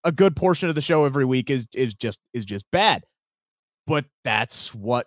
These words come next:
developmental is. It's all about finding out what these, these younger talents can do, seeing where they excel at, see what works. It's experimental. It's developmental.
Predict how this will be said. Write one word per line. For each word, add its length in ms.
developmental 920
is. 260
It's 140
all 180
about 240
finding 280
out 140
what 220
these, 200
these 220
younger 260
talents 640
can 280
do, 400
seeing 280
where 180
they 140
excel 420
at, 160
see 180
what 240
works. 680
It's 160
experimental. 840
It's 160
developmental. 840